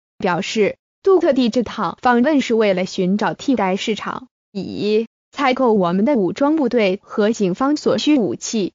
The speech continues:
以色列是全球主要武器出口国之一。根据以国国防部的数据，近百分之六十的出口国防设备销往亚太地区。杜特地此行有军人和警方人员随行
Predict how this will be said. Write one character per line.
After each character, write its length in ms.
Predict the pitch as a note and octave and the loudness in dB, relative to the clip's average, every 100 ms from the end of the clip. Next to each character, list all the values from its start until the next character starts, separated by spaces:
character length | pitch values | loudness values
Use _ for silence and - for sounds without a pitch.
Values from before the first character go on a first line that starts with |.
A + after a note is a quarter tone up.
| _ - | _ -2
以 160 | C#4 | 0
色 160 | C#4+ F#4 | 2 4
列 240 | F#4+ D4+ | 4 4
是 180 | - E4+ | 4 2
全 320 | - A3+ A#3 | 2 0 0
球 220 | E4+ A#3+ A#3+ | 0 0 2
主 180 | G#3 | 2
要 180 | G3+ C#4 | 4 2
武 220 | A#3 F#3+ | 2 -2
器 260 | F#3+ - C4 | -2 0 0
出 160 | - F4+ | 0 0
口 220 | D#4+ G#3+ | 2 0
国 180 | F#3+ A3 | 0 0
之 200 | C4 C4+ | 0 2
一。 280 | C#4+ D4 - _ - | 4 2 -2 _ -2
根 220 | F4+ F4+ | 2 2
据 160 | D#4 | 2
以 180 | B3 E3+ | 0 -2
国 260 | - G3 G#3+ | 0 2 2
国 200 | B3+ D#4+ | 2 2
防 180 | F4+ F#4 | 2 4
部 160 | F4 | 4
的 100 | A3 | 2
数 280 | E3 G#3+ F3+ | -2 0 0
据， 300 | F#3+ F3+ - _ _ - | 0 -2 -4 _ _ -4
近 260 | C#4+ B3 | 0 2
百 220 | A3 F3 | 0 -2
分 240 | F#3 C4+ C4+ | 0 0 2
之 160 | D#4+ | 4
六 200 | E4 C4+ | 4 4
十 200 | G3+ G#3 | 2 0
的 180 | G3+ G3 | 0 0
出 260 | - D#4+ E4 | 0 0 0
口 220 | C4 F#3+ | 2 0
国 220 | G3 G#3 | 2 0
防 240 | B3+ G#3 B3 | 2 0 0
设 240 | F4 C4 | 2 2
备 200 | A3+ G3+ | 2 0
销 200 | - C#4+ | 2 0
往 320 | C#4+ A3 G3+ | 2 2 2
亚 200 | D4+ C4+ | 0 0
太 200 | G#3+ A3 | -2 -2
地 180 | A#3 G#3+ | -2 -2
区。 320 | - A#3 A3+ - | -2 -2 -2 -2
杜 160 | G4 F4+ | 2 4
特 140 | E4 | 4
地 160 | C4 A#3 | 2 0
此 240 | - G#3 | 0 -2
行 280 | - G#3 A#3 | 0 0 2
有 160 | A#3+ - | 0 -2
军 360 | - D#4+ E4 | 2 4 4
人 260 | A#3 G#3 C#4 | 2 2 0
和 280 | A3 G3+ A3+ | 0 2 2
警 200 | A3+ F#3+ | 0 0
方 180 | F#3+ - | 0 2
人 160 | G#3 | 2
员 180 | G#3 G3 | 2 0
随 300 | - G3+ B3+ | 0 0 0
行 400 | - G3+ G3 | 0 -2 -2